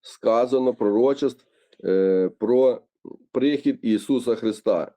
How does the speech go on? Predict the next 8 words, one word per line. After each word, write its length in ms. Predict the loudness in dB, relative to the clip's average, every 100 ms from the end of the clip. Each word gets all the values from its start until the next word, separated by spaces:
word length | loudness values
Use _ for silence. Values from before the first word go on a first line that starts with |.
| _
прихід 520 | 0 0 0 0 -2 -4 -20 -18
Бога, 600 | -14 -2 2 2 0 -8 _ _ _ -6
останній 580 | -6 -2 -2 0 -2 -2
день, 340 | 0 0 -2 -10 -4
який 480 | -4 -2 0 0
положить, 680 | 0 0 2 0 -2 -8 _ -6
ем, 1000 | -2 0 -2 -4 -4 -6 -8 -10 -12 -16 _ _ _ -8
кінець 520 | -2 0 0 -4 -14